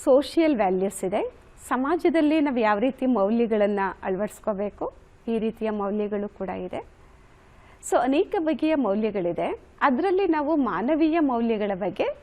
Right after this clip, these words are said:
ಈಗ ನಾವು ತಿಳ್ಕೊಳ್ಳೋಣ. ಇದು ಜೀವನಕ್ಕೆ ಸಂಬಂಧಪಟ್ಟಿರುವಂತಹ ಮೌಲ್ಯಗಳು. ಏಕೆಂದ್ರೆ ಒಬ್ಬ ಮನುಷ್ಯ ಮನುಷ್ಯನಾಗಿ ಒಂದು ಜೀವನದಲ್ಲಿ ಸುಂದರವಾಗಿ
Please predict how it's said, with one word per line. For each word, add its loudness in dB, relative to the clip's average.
ಈಗ -2
ನಾವು -4
ತಿಳ್ಕೊಳ್ಳೋಣ. -4
ಇದು 4
ಜೀವನಕ್ಕೆ 0
ಸಂಬಂಧಪಟ್ಟಿರುವಂತಹ -4
ಮೌಲ್ಯಗಳು. 0
ಏಕೆಂದ್ರೆ 0
ಒಬ್ಬ 0
ಮನುಷ್ಯ 0
ಮನುಷ್ಯನಾಗಿ 2
ಒಂದು 4
ಜೀವನದಲ್ಲಿ 4
ಸುಂದರವಾಗಿ 2